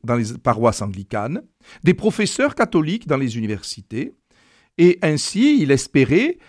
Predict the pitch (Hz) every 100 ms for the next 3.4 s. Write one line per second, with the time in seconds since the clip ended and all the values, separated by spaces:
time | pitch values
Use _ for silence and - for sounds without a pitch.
0 | _ _ - 170 214 135 - _ _ 107
1 | 156 160 196 202 320 208 - _ _ _
2 | 123 131 135 156 - 135 139 196 - 123
3 | 113 110 156 -